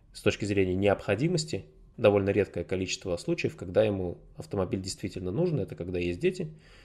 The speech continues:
это когда работа связана с большим количеством разъездов, как у тебя, например, да, то есть у тебя каждый объект в новом месте, ты не можешь как бы,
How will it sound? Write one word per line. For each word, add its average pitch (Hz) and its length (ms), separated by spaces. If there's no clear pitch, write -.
это - 160
когда 90 280
работа 151 340
связана 127 440
с - 80
большим 107 340
количеством 101 400
разъездов, 95 420
как - 200
у - 20
тебя, 101 260
например, 80 380
да, - 120
то - 80
есть 87 100
у - 20
тебя 95 80
каждый 101 280
объект 151 260
в - 40
новом 110 260
месте, 98 280
ты 95 100
не 95 60
можешь 110 360
как 90 140
бы, 85 180